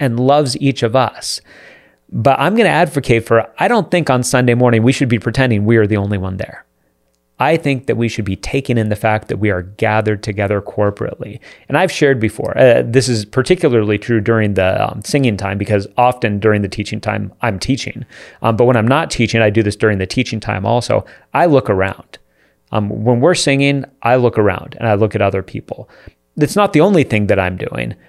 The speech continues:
but I'll look at the worship coming from different members of our congregation, and I am built up by that.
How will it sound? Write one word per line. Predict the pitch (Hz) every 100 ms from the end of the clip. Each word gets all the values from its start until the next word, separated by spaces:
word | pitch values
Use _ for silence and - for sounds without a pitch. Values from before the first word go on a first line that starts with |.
| _ _
but | 123 127 - _ -
I'll | 143 143 151 131
look | 127 123 127
at | 131 -
the |
worship | 107 113 - 117
coming | 117 110 107
from | 110 98
different | 117 113 113
members | 107 107 104 101
of | 95
our | 98
congregation, | - 104 101 101 101 101 101
and | 95 -
I | 104 104
am | 101 98 98 -
built | 104 101 -
up | 98 -
by | - 104
that. | - - - -